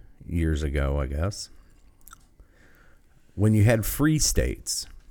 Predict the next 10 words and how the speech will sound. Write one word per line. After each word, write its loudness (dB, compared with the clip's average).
And 2
that 0
sounds 0
really 0
odd, -2
but 0
as 0
the 0
lockdowns -2
continue 0